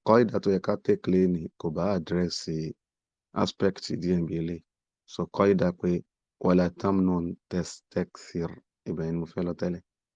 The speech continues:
"Wala tamnun tastakthir." Wípé má, má give. Do not give to expect more. Mhm. You know, tó máa ń keep relationship nìyẹn, but Ọlọ́run ti kádàrá pé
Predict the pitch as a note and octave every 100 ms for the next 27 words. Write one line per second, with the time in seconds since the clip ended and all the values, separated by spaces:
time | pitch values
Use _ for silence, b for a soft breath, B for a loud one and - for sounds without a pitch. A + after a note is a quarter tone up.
0 | _ - F#2+ F2 E2 F#2+ G2+ G#2 A2+ A2
1 | _ _ _ _ _ _ _ F2+ E2+ -
2 | - - F#2+ F#2 - - F#2 F2 E2+ -
3 | _ _ _ _ _ _ F#2+ F2 F#2+ F#2
4 | - _ _ _ A2 G2+ G#2+ A2 G#2+ G#2+
5 | - G#2 G#2+ E2+ D2 E2+ D#2+ C#2+ - -
6 | _ _ _ _ _ - E2 F2+ G#2 A2+
7 | - G2+ G#2 F#2 E2+ - _ _ _ _
8 | _ _ _ - F2+ E2 - G2 F2 -
9 | F2+ D#2 D2+ - _ _ _ - - -
10 | - F2+ D#2+ - _ - F#2 E2+ F#2+ F#2+
11 | G2 F#2+ - E2+ F2+ - F2+ F#2 - E2
12 | D#2+ E2 - - B B - F#2+ G2 -
13 | - F#2 F2+ E2 -